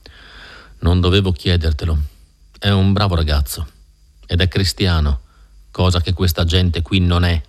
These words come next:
che, che ne dicono le loro preghiere e prediche.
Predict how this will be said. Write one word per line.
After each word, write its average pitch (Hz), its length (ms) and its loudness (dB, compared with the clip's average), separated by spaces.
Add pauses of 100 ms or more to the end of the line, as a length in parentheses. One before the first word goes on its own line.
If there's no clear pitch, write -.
(100)
che, - 180 -4
che - 140 -2
ne 87 140 2
dicono 92 360 0
le 85 100 2
loro 92 200 2
preghiere 90 520 2
e - 40 0
prediche. 78 600 -4